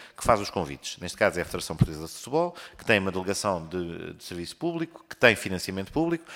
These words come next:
Já tivemos um caso parecido com o Comitê Olímpico Português, quando houve um convite dirigido ao seu deputado João Paulo Correia, e nessa altura a solução que se encontrou para obviar à situ-, ao problema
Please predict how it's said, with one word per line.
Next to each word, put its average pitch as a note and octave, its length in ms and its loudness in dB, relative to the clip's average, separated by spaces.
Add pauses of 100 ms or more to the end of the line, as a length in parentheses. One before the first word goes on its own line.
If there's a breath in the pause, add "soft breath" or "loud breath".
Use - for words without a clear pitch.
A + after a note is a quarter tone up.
(100)
Já A#2+ 140 8
tivemos B2 280 2
um A#2+ 60 -4
caso B2 260 4
parecido A#2 540 -4 (300 loud breath)
com D#3 280 6
o G2+ 140 -6
Comitê A#2 280 -6
Olímpico A2 440 -4
Português, G#2+ 500 -4
quando B2 280 4
houve G#2 120 2
um G#2+ 60 -4
convite A2+ 320 -4
dirigido G2+ 340 -2
ao F2 60 -4
seu - 100 -8
deputado F#2+ 220 0
João F2+ 100 -4
Paulo - 180 -2
Correia, C#3 340 2 (340 loud breath)
e A#3 120 6
nessa D#3 320 4
altura G2 520 0 (280)
a A2 120 2
solução B2 520 2
que - 100 -6
se - 120 -2
encontrou A2+ 540 2
para F#2+ 140 4
obviar G2 440 4
à E2+ 80 2
situ-, - 260 -10
ao F#2+ 140 0
problema E2 500 -4